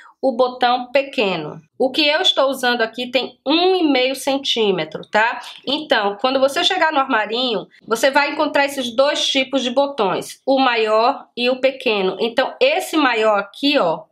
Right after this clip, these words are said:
não compre. Compre sempre o menorzinho, tá bom?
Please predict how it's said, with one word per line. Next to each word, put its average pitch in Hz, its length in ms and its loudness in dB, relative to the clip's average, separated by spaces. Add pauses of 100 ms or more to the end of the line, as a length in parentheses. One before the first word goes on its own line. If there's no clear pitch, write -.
(240)
não 277 320 0
compre. 208 600 -4 (240)
Compre 262 360 -2
sempre 294 680 -4 (200)
o 262 120 -2
menorzinho, 254 640 -2
tá 180 140 -2
bom? 285 400 0